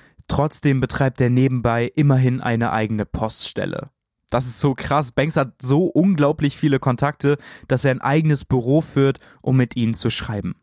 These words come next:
Jeden Tag verlassen Dutzende Briefe seinen Schreibtisch und Dutzende Briefe treffen ein. Eines besonderen Tages flattert ein eigentlich unbedeutender Brief in Banks Büro.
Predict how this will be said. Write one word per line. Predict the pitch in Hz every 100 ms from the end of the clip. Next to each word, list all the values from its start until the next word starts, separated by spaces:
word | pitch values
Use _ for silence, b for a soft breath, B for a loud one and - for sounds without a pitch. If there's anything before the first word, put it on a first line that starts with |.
| _ _ _ _ _ _
Jeden | 117 135 156
Tag | 147 147 -
verlassen | 139 135 131 131
Dutzende | 139 160 - 147 127
Briefe | 131 165 147
seinen | 127 127
Schreibtisch | - - 147 - 139 - b b b
und | 139 139 - _
Dutzende | - 107 - 117
Briefe | 104 110 -
treffen | - 117 104 110
ein. | 104 87 - _ _ _ _ _ _ _ _
Eines | 110 131 160 - -
besonderen | 123 123 117 139 160 139 131
Tages | 131 123 139 135 -
flattert | - 135 156 135
ein | 120
eigentlich | - 127 156 139 123 -
unbedeutender | 143 156 143 131 127 127 120 113
Brief | - 127 127
in | 123 113
Banks | 110 107 110
Büro. | - 117 101 95 82